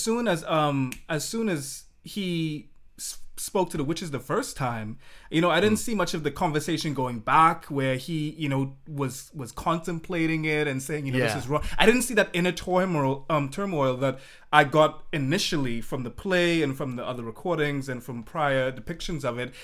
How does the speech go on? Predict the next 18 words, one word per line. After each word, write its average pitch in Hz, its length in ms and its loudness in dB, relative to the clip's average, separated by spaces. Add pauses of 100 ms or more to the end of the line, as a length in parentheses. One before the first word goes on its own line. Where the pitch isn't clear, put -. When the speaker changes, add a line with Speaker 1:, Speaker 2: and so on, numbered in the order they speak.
(120)
Speaker 1:
It 269 80 -4
just 349 180 -4
seemed 254 200 -2
like 165 120 2
he 247 120 -6
was 190 200 0
just - 180 -8 (120)
voracious 143 720 0
from 139 140 -2
the 120 140 -4
beginning. 180 340 -2
He 202 140 -4
had 180 120 0
that 160 180 0
avarice, 139 720 2
this, 143 320 -4
this, - 280 -8
Speaker 2:
Mm. 113 60 -10